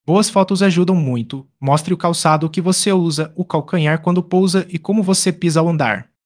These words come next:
Se o fisioterapeuta pedir, você pode enviar vídeos curtos demonstrando passos como ficar em pé, andar e empurrar para frente com o pé afetado. Ter esses materiais prontos evita retrabalho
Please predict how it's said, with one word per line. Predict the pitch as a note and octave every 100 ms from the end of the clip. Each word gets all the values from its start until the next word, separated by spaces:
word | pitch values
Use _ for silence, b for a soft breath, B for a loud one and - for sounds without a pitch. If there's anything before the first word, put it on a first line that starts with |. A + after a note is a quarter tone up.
| _
Se | -
o | B2
fisioterapeuta | G3+ G#3+ A3 G#3 G3 F#3 F#3+ G3+
pedir, | F3 C3 D3+ D#3+ -
você | D3 F#3
pode | G#3 G3+
enviar | F#3 E3 D#3+
vídeos | B2+ C#3+ E3+ -
curtos | - A3 G#3+ E3+
demonstrando | G3 G#3 G3+ E3 E3 D3
passos | - F#3 - G3
como | - G3
ficar | F#3 - C#3+
em | C#3+
pé, | D#3 F3 G#3 _
andar | D3 C3 C#3+ D3 F#3+
e |
empurrar | A3 A3 F3 D#3+ E3+
para | F3+
frente | F3 E3 E3+ F#3
com | -
o | E3
pé | D#3+ E3
afetado. | D#3+ D#3+ D3+ B2+ G#2 F#2+ - _ _ -
Ter | E3+
esses | E3+ F#3
materiais | F3 F3+ G3+ E3+ F#3
prontos | - F3+ G3 G3+ E3
evita | F3+ F#3+ G3
retrabalho | F#3 - G#3+ F#3+ D#3+ D#3